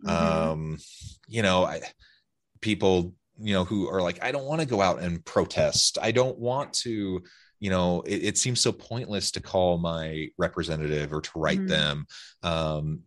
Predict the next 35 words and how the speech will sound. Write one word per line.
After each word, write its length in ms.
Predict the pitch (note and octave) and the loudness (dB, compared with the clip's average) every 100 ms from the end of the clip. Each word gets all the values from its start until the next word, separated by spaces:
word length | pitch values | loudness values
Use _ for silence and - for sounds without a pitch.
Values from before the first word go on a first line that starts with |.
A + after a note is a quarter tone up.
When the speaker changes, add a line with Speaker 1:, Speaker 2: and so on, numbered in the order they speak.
| - | -4
Speaker 2:
you 120 | F#2+ | 0
know, 100 | E2+ | 2
it 100 | F2 | 0
can 120 | G#2+ | 2
be 160 | A2 G#2+ | 2 2
very 460 | F#2+ F#2+ F2+ F#2 | 4 4 4 2
intimidating. 640 | E2+ E2+ D#2 D2 B1+ C#2+ G#3 | 0 -6 -8 -6 -6 -8 -8
Speaker 1:
Yeah. 140 | F3+ - - - _ _ | -8 -10 -16 -20 _ _
Speaker 2:
What 280 | - A#2 C#3+ | 2 4 4
would 140 | C#3 A2 | 4 2
you 60 | |
say 200 | G2+ G2+ | 4 4
to 80 | F#2+ | 2
people, 380 | F#2+ F2+ F2 E2+ | -2 -2 0 2
you 80 | F2 | 2
know, 120 | E2 | 0
trying 320 | E2+ B2 A#2 | -2 -2 0
to 60 | G2 | 0
motivate 360 | G2 F#2 F2 | 0 0 -2
them 100 | F2 | -4
to 60 | E2+ | -4
get, 260 | F2+ E2+ _ _ _ _ _ - | -2 -2 _ _ _ _ _ -8
to 140 | F#2+ E2+ - | -8 -8 -8
get 160 | F#2+ - | -6 -2
started, 380 | - F#2 E2+ D#2 | 0 0 -2 -6
to 60 | |
do 100 | D#2+ | -8
Speaker 1:
Yeah. 40 | F2 | -2
Speaker 2:
something, 540 | - G2+ F2+ D2+ D#2 - - - | -2 -2 -4 -8 -8 -14 -14 -2
but 80 | G#2 | 2
also 280 | G#2+ - F#2+ | 4 4 2
how 160 | B2 | 2
to 80 | B2 | 0
be 140 | G#2+ | 0
effective 680 | G2 - G2+ - E2 D2 C2+ | -2 -2 -6 -4 -4 -4 -6